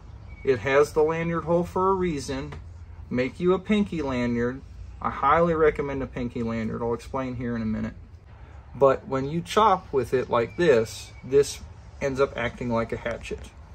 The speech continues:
Now, this is something that is a little bit of a pet peeve of mine. Um, people call this a gut hook.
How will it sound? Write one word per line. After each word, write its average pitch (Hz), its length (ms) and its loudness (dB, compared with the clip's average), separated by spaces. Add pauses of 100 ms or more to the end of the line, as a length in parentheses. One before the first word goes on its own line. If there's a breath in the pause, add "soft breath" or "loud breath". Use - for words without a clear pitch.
(600 loud breath)
Now, 127 160 2
this 202 200 4
is 175 100 2
something 151 440 0 (220)
that 143 420 8
is 139 520 8
a 143 100 4
little 160 280 8
bit 151 180 4
of 139 100 6
a 123 60 0
pet 139 280 2
peeve 135 240 -2
of 127 100 0
mine. 123 480 0
Um, 120 360 0 (1300 loud breath)
people 175 280 4
call 151 260 6
this 151 180 4
a 123 80 2
gut 131 260 4
hook. 147 340 2